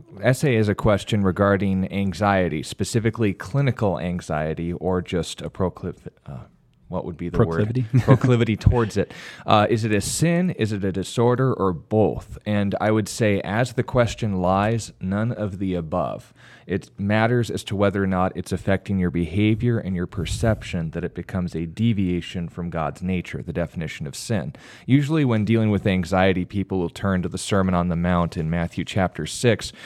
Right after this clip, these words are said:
Speaker 1: where Jesus says, "Don't be anxious for anything." But let's read the whole passage and note not only the topic that Jesus was discussing, spoiler alert, it was himself, and, of course,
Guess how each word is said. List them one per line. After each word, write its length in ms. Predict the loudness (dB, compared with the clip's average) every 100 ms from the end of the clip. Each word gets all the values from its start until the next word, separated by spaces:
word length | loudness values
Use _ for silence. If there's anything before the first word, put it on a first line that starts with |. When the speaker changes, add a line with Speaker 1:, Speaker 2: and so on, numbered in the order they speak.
| -4
Speaker 1:
where 100 | 0
Jesus 360 | 2 2 2 0
says, 360 | 2 2 2
"Don't 320 | 2 2 0 -2
be 160 | -2
anxious 460 | 0 -2 -2 -6 -4
for 180 | -2 0
anything." 460 | 0 -2 -6 -10 -10 -18 -16 -4
But 340 | 4 4 4 -2
let's 440 | 0 0 -2 -6
read 240 | 0 2 2
the 100 | 0
whole 260 | 4 2
passage 680 | 2 0 2 0 0 0 0
and 240 | 0 2
note 380 | 4 2 0 -6 -4
not 180 | 0 0
only 460 | 2 0 2 0 -2
the 220 | -6 -4
topic 400 | 0 0 0 -4
that 100 | -4
Jesus 360 | -4 -6 -6 -6
was 120 | -6
discussing, 680 | -4 -4 0 0 2 -2 -2
spoiler 520 | -4 -2 0 0 -2
alert, 260 | -2 -2
it 80 | -2
was 200 | -4 -6
himself, 580 | -8 -8 -4 -2 -2 -4 -16 -14 0
and, 360 | 2 2 0 0
of 160 | -2 0
course, 420 | 0 2 2 -2